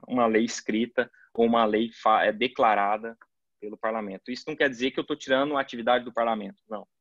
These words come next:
Mas o operador do direito, ele acaba sendo muito mais, hoje em dia, exigindo muito mais uma engenharia jurídica do que propriamente uma atividade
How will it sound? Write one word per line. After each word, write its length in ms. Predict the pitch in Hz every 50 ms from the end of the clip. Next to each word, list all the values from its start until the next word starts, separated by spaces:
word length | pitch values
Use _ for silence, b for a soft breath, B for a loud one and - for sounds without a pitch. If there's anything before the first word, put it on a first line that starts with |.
| _ _ _ _ _ _ _ _ _ _ _
Mas 880 | - 98 98 98 98 98 98 95 95 95 92 90 90 - - - - _ _ _ _ _ _ -
o 120 | - 110
operador 420 | 107 - 123 117 113 113 120 120 123
do 100 | 120 113
direito, 480 | 113 110 107 110 127 123 - - 131
ele 160 | 127 123 123
acaba 320 | 120 - - 120 117 131 131
sendo 280 | - - 131 123 127
muito 280 | 127 135 170 202 196 -
mais, 500 | 143 131 120 110 104 98 - - - _ _ _ _ _ _ _
hoje 320 | - 131 131 139 131 - 127
em 60 | 120
dia, 240 | 113 120 117 113 113
exigindo 340 | 110 117 113 107 113 110 113
muito 240 | 127 147 - 143
mais 180 | 131 120 113 110
uma 140 | 120 117 117
engenharia 420 | 113 113 120 113 110 113 139 151
jurídica 440 | 135 131 120 117 131 156 - - -
do 100 | 143 147
que 300 | - - - 135 135 _ _ _ _ _ _ _ _
propriamente 540 | - 113 113 113 117 113 110 110 110 110 -
uma 60 | 117
atividade 680 | 113 - - 117 110 104 104 101 101 104 101 117 107